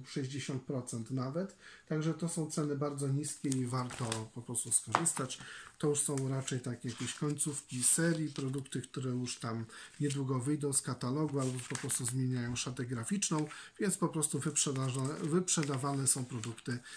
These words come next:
y, obecnie, mm, y, już jeszcze, jeszcze, y, y, obecne w katalogu. No i mamy podkład taki odmładzający za trzydzieści dziewięć dziewięćdziesiąt dziewięć. I słuchajcie, tutaj mamy też ofertę taką biznesową.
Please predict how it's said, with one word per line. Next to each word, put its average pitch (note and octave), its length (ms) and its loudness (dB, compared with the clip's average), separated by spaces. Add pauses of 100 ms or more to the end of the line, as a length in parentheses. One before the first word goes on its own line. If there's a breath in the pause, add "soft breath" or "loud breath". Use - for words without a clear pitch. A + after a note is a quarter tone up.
(200 loud breath)
y, C3+ 180 -2
obecnie, B2+ 520 0
mm, A#2+ 1400 -2
y, A#2+ 40 -6
już B2 340 -2
jeszcze, C#3+ 360 0 (100)
jeszcze, C3 500 -4
y, A#2+ 640 -8
y, C#3+ 60 -4 (160)
obecne E3+ 380 4
w - 60 -2
katalogu. A2+ 520 -4 (1000 loud breath)
No G3 100 2
i C4 80 4
mamy A3+ 260 6
podkład E3 480 0
taki F3 300 -2
odmładzający C#3+ 1000 0
za C3+ 160 0
trzydzieści C3+ 540 -4
dziewięć C3 320 0
dziewięćdziesiąt A#2+ 540 -4
dziewięć. D3 320 0
I D3 60 -4
słuchajcie, D3+ 420 -2
tutaj D3+ 320 -4
mamy C3+ 300 0
też C#3 260 -4
ofertę C#3+ 560 -4
taką B2+ 760 -2
biznesową. C3+ 720 -2